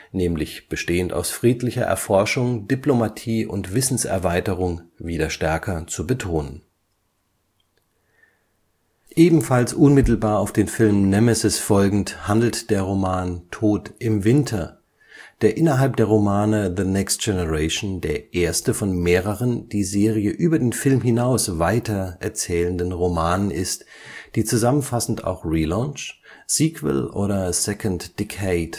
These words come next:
genannt werden. Hauptschauplatz dieser Romane bleibt die Enterprise E. Nach dem Ausscheiden von Data, Riker und Troi in Nemesis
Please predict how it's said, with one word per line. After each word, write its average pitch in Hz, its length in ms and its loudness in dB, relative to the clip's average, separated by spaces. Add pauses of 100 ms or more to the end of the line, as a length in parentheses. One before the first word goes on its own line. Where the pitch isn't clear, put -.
genannt 87 460 -4
werden. 85 420 -4 (1400)
Hauptschauplatz 117 720 0
dieser 107 220 -2
Romane 95 520 2
bleibt - 340 -2
die 117 80 0
Enterprise 110 640 -4
E. 90 320 -2 (1000)
Nach 80 200 -6
dem 78 180 -6
Ausscheiden 90 540 0
von 87 240 -4
Data, 104 580 0
Riker 98 720 -2
und 95 320 -4
Troi 117 480 0
in 90 400 -4 (120)
Nemesis 95 800 -2